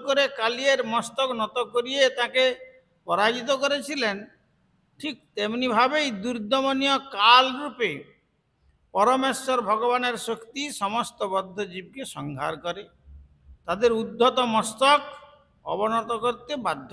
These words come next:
করে। যত বড় শক্তিশালী ব্যক্তি হন না কেন, যত বড় অভিমানী ব্যক্তি হন না কেন, যত বড়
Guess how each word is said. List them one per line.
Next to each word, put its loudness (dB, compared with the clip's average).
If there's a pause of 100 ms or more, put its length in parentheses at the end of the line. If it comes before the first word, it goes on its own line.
করে। -12 (1500)
যত -6 (140)
বড় 2
শক্তিশালী -8
ব্যক্তি -12
হন -6 (100)
না -4
কেন, -8 (240)
যত -16 (140)
বড় -6
অভিমানী -8
ব্যক্তি -12
হন -6
না -8
কেন, -10 (200)
যত -12 (100)
বড় -2